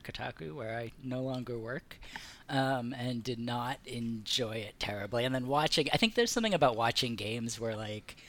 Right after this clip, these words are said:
I'll often wanna play them again, and I was like, "Should I play this game again?" And I was like, "Oh, no," like, ugh. Like, I,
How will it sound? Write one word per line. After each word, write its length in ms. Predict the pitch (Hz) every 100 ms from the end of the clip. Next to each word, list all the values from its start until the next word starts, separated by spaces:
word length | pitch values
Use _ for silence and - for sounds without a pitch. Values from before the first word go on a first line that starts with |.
| -
I'll 100 | 143
often 400 | - - - 151
wanna 180 | 147 156
play 260 | - 165 165
them 180 | 170 175
again, 320 | 170 180 175
and 80 | 127
I 40 |
was 120 | 107
like, 100 | 95
"Should 160 | - 196
I 40 |
play 180 | 220 254
this 120 | 147
game 220 | - 104
again?" 340 | 127 196 190 190 - - -
And 120 | 120
I 20 | 127
was 120 | 113
like, 140 | 113 147
"Oh, 180 | 180 101 -
no," 220 | 175 156 - 85
like, 320 | 92 90 - - 165
ugh. 100 | 196 - - - - - -
Like, 160 | 254
I, 240 | - -